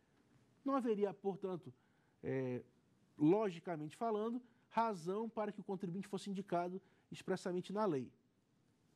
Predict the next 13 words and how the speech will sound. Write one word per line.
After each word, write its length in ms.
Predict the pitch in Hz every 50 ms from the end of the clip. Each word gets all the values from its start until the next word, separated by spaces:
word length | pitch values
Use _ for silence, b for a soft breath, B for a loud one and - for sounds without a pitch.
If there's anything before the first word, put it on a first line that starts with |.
| _ b b b b b b b b b b b b _ - -
No 180 | - 139 151 160
entanto, 680 | 165 147 - - 151 147 147 160 165 - 247 262 254 - _ b b b b b b b -
é, 140 | - 127 -
se 180 | - - - 165
nós 460 | 160 190 220 233 240 - - - b b b b -
observarmos 920 | 151 160 - - 214 185 156 139 135 165 175 170 151 151 135 123 113 -
o 80 | 151 160
artigo 320 | 151 147 - 165 143 139
cento 320 | 131 - - 247 254 233
e 40 | 240
quarenta 400 | - 214 196 190 202 202 196 196
e 60 | 160
seis, 600 | 131 - - - 196 202 190 147 120 - - -